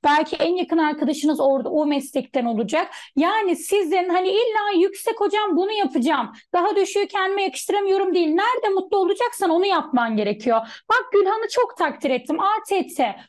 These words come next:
ön lisans ama önü açık mı açık. Eğer mizacen de uygunsa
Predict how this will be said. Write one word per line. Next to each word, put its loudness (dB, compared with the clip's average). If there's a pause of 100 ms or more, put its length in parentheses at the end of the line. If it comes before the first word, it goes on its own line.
(140)
ön 0
lisans -2
ama 0
önü 0
açık -4
mı 2
açık. -2 (220)
Eğer 2
mizacen 2
de 2
uygunsa 2